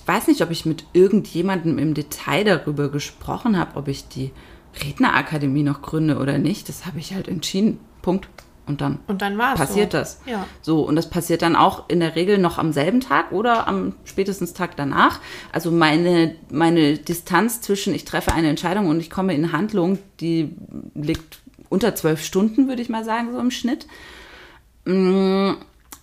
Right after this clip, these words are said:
Speaker 1: mir fallen Entscheidungen auch sehr leicht. Ich bin jemand, der gerne Konsequenzen trägt. Mm, ja. Ja.
Speaker 2: Mhm.
Speaker 1: Hm. Ja.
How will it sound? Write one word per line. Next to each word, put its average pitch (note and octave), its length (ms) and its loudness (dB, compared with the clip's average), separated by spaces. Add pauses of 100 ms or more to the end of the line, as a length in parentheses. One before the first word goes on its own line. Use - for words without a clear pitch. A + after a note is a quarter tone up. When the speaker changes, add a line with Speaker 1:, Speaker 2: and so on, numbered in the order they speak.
(100)
Speaker 1:
mir G#3 140 0
fallen A3 280 2
Entscheidungen G#3+ 480 0
auch - 100 0
sehr F#3 180 0
leicht. F3 640 0
Ich - 160 -4
bin G3+ 120 0
jemand, F3 300 0
der F3 80 0
gerne F3+ 320 2
Konsequenzen F3 640 -4
trägt. - 440 -8 (680)
Mm, G3 920 2
ja. G#3 440 2 (1200)
Ja. A3 400 0 (600)
Speaker 2:
Mhm. A#3+ 500 -2
Speaker 1:
Hm. G#3 320 4 (1000)
Ja. C4 240 0